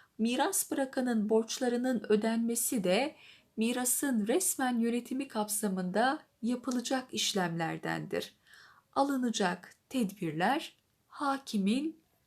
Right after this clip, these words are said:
takdirindedir. Sekiz yüz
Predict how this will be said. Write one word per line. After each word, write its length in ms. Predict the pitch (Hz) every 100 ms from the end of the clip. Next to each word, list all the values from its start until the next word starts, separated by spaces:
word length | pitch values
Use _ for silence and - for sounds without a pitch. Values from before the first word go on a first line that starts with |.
| _
takdirindedir. 1040 | - 240 - 202 170 151 147 147 - - - _ _ _ _ _ _ _ _ _ _ _ _ _ _ _ _ _ _ _ _ _ _ _
Sekiz 720 | - - 277 277 - - -
yüz 420 | 277 269 269 -